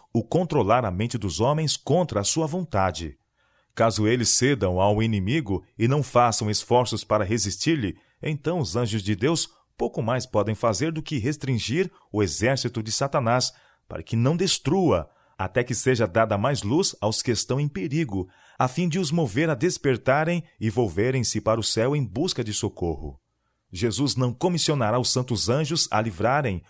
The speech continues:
os que não fazem nenhum esforço para ajudarem a si mesmos. Se Satanás vê que está em perigo de perder uma pessoa, ele se ativa ao máximo para conservá-la.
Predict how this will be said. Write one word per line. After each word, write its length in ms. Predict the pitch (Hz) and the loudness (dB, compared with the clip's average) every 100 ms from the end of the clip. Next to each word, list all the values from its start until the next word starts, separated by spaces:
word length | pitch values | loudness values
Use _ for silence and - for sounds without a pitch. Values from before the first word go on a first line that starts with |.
| _ | _
os 220 | 117 123 | -4 -2
que 120 | - | 0
não 240 | 139 135 220 | 0 0 -2
fazem 360 | - 139 131 | 2 2 2
nenhum 320 | 139 127 147 185 | 0 2 0 0
esforço 640 | - - 156 147 170 165 - _ | -2 0 0 2 0 -2 -6 _
para 220 | - 90 98 | -4 0 0
ajudarem 560 | 104 82 98 107 135 | -2 0 0 2 0
a 40 | 131 | -2
si 280 | - - | -2 -4
mesmos. 680 | 190 110 90 82 78 - - - _ _ _ _ _ _ _ _ _ _ | -2 -2 -2 -4 -8 -8 -10 -14 _ _ _ _ _ _ _ _ _ _
Se 160 | - | 0
Satanás 720 | 160 226 214 127 123 156 - | 2 2 2 2 4 2 0
vê 160 | 95 131 | 0 -2
que 140 | 127 | 0
está 180 | 104 120 | -2 0
em 80 | 110 | 0
perigo 380 | 104 82 131 117 | -2 -2 -2 -2
de 120 | 104 | -2
perder 460 | 107 87 76 104 | -2 -2 0 -2
uma 140 | 101 95 | 0 -2
pessoa, 500 | 95 - 156 143 - _ _ - | -2 0 2 2 0 _ _ -2
ele 220 | 107 113 | 0 2
se 200 | - 113 | 0 0
ativa 400 | 104 - 120 117 | -2 -2 0 0
ao 80 | 127 | 0
máximo 600 | 98 123 123 - 101 87 | 0 0 2 0 -2 -4
para 280 | - 113 | -2 -2
conservá-la. 880 | 110 - 135 127 92 87 85 78 71 | -2 -4 -2 -2 -4 -4 -4 -6 -12